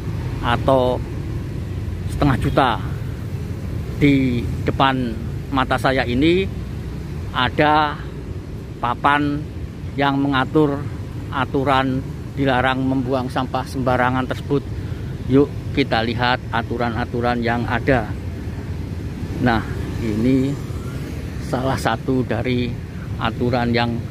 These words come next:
terpasang di tempat Citayam Fashion Week ini. Ini aturan yang menegaskan dilarang membuang sampah sembarangan.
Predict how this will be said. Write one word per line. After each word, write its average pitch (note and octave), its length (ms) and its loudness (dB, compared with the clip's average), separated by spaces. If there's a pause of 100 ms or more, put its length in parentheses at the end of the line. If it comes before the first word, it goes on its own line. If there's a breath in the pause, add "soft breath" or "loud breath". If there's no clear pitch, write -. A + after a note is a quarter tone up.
(500)
terpasang A#2+ 800 0
di A#2+ 240 2 (720)
tempat A#2+ 320 2 (1200)
Citayam B2 480 2
Fashion B2 320 0
Week B2 160 0
ini. A2+ 320 0 (480)
Ini A#2+ 160 2
aturan A#2+ 480 0
yang A#2 240 0 (560)
menegaskan C3 800 2 (960 loud breath)
dilarang B2 560 2 (720)
membuang A#2+ 480 2 (1040)
sampah B2 400 2
sembarangan. B2 880 -2